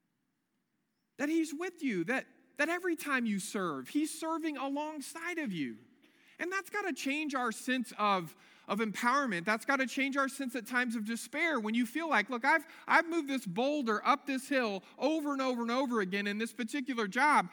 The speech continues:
and I don't think I can do it anymore." Jesus is right beside you, serving, working, helping. You're never alone.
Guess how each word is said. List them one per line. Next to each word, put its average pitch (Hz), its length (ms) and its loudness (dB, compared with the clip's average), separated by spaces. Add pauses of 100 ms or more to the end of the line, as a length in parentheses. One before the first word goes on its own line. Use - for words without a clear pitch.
(160)
and 220 140 6
I 302 100 10
don't 269 160 2
think 254 140 4
I 240 80 8
can 233 140 2
do 302 180 4
it 285 60 0
anymore." 196 600 0 (560)
Jesus 320 380 -2
is 320 160 -8
right 262 300 -4
beside 269 500 -6
you, 127 320 -6 (520)
serving, 226 760 0 (240)
working, 185 640 0 (180)
helping. 202 720 -4 (1120)
You're 285 80 -14
never 294 300 -4
alone. 131 440 -6